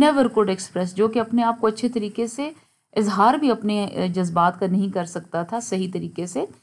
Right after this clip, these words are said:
व-, अ, और वो बिल्कुल ऐसे हो गया जैसे कि, अ,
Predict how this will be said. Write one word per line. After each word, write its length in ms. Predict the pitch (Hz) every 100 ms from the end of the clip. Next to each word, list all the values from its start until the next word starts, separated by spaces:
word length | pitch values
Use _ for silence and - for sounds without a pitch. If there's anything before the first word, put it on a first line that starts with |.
| _ _ _ -
व-, 140 | 190
अ, 120 | - 190 208 202 -
और 160 | 233
वो 140 | 226 277
बिल्कुल 580 | 233 262 - 320 302 -
ऐसे 340 | 220 220 277
हो 160 | 277 247
गया 200 | 233 262
जैसे 360 | 226 226 240 254
कि, 200 | 262
अ, 140 | 320